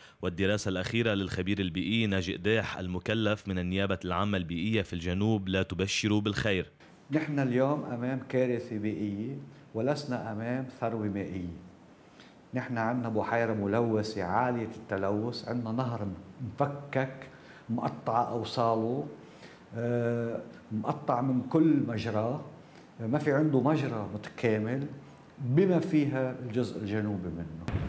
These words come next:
Speaker 1: بعد الحملة الإعلامية الكبيرة وتحرك الحملة الوطنية لحماية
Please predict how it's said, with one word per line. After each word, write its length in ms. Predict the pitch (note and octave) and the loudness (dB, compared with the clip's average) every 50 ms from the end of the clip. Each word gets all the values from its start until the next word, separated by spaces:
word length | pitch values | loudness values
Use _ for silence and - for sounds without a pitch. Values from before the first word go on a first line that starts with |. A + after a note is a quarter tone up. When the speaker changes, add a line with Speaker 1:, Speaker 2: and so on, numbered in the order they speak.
| - - - - - - - - - - - - - - - - - - - - - - - - - - - - - - | -2 -2 -4 -4 -4 -4 -2 -2 -2 -2 -2 -2 -2 0 0 0 0 0 -2 -2 -4 -4 -4 -4 -6 -8 -10 -12 -4 -2
Speaker 1:
بعد 180 | F2 F2 D#2+ E2 | 0 0 2 0
الحملة 340 | D#2+ - - F#2+ F#2+ F#2 - E2+ | 0 0 2 2 2 2 2 0
الإعلامية 480 | C2 E2 F2 E2+ E2+ F2+ F#2+ G2 F#2+ | 0 0 2 2 2 4 4 4 4
الكبيرة 500 | F2 D#2 - F2 E2+ F#2+ A2 G#2+ G#2 F#2+ | 2 2 0 2 4 4 4 4 4 4
وتحرك 560 | F#2 F2+ E2+ - E2 - F#2+ F2+ F#2 F2 - | 4 2 2 0 -2 -2 0 2 2 2 0
الحملة 300 | E2 - - F#2+ G2 F#2 F2+ | -2 -2 0 2 2 4 4
الوطنية 600 | F2 E2+ E2 - E2+ E2+ F#2 G2+ G#2 G2+ G2 F2+ | 2 2 0 0 0 2 2 4 4 4 4 2
لحماية 500 | E2+ D#2 - - F2+ F2+ F#2+ F#2+ F2+ | 0 -2 -2 -2 0 2 2 2 2